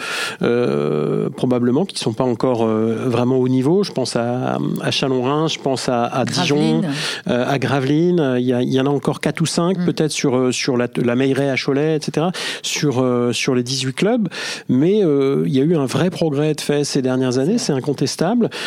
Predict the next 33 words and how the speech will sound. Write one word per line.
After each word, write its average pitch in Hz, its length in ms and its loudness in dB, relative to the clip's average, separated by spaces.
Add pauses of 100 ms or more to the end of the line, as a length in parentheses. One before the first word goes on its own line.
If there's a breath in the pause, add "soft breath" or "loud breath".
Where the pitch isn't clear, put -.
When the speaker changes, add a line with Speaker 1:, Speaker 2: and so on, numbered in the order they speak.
(260 loud breath)
Speaker 1:
Euh, 123 380 2
alors, 120 160 0
c'est 120 120 -2
pas 139 120 -6
parfait, 156 560 0
puis 123 340 0
c'est - 160 -6
vrai 120 140 0
qu'on 131 140 -2
peut 127 140 -4
pas 131 140 0
non 131 160 2
plus, 147 300 2
euh, 131 180 0
en 147 120 0
claquant 147 320 0
des 143 100 2
doigts, 139 220 2
simplement, 143 580 0
euh, 120 160 2
décréter 135 500 0
qu'il 131 160 -8
faut, 127 340 2
euh, 117 60 -2
qu'il 131 160 -4
faut 139 140 -2
bâtir 123 340 0
une 127 80 0
salle 156 320 0
ou, 139 200 0
ou 156 80 0
la 123 80 2
moderniser. 139 600 2